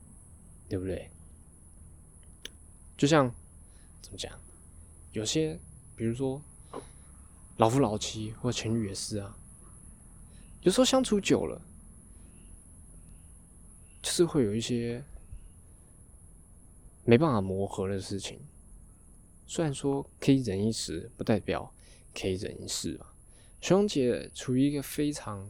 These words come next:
就是一直在灌输我，告诉我，就是说这是没办法的事情，你要自己学会去习惯，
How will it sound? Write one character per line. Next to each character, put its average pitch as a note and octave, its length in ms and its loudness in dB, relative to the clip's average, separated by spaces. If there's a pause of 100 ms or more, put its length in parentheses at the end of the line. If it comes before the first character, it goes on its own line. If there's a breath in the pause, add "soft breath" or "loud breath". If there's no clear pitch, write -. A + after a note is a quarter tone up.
(600 soft breath)
就 C3+ 100 -2
是 C3+ 100 -4
一 D3+ 120 0
直 - 40 0
在 F#2+ 400 0 (160)
灌 A#2+ 160 6
输 G#2+ 220 0
我， - 120 -6
告 G#2+ 180 2
诉 G#2+ 140 -4
我， - 80 -6
就 F#2+ 120 -6
是 F#2 80 -8
说 G#2 80 -6
这 A#2 140 -4
是 A#2 60 -2
没 G2 140 -4
办 G2+ 120 -2
法 G2 60 -4
的 G2+ 40 -6
事 G2+ 120 -2
情， - 280 -8
你 G#2+ 100 -8
要 G#2+ 120 0
自 A2+ 120 -2
己 A#2 80 -12
学 - 240 -6
会 F#2+ 60 -4
去 G2 120 -8
习 - 240 -10
惯， - 200 -4